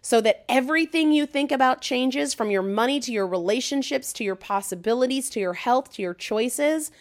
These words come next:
then I would love the opportunity to work with you this winter in the twelve Weeks to Transformation. We have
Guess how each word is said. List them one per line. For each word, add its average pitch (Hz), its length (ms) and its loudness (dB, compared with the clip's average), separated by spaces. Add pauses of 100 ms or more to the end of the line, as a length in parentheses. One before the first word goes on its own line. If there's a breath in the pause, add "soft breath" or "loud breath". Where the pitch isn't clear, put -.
(540 soft breath)
then 226 120 4
I 240 80 6
would 226 160 4
love 214 440 4
the 214 160 0
opportunity 190 640 -2
to 175 120 -2
work 175 260 -4
with 180 140 -8
you 175 100 -6
this 165 220 -6
winter 170 320 -2
in 165 80 -2
the 160 60 -4
twelve 156 320 -4
Weeks 160 240 -8
to 160 100 -8
Transformation. 151 880 -8 (800)
We 196 100 4
have 185 260 6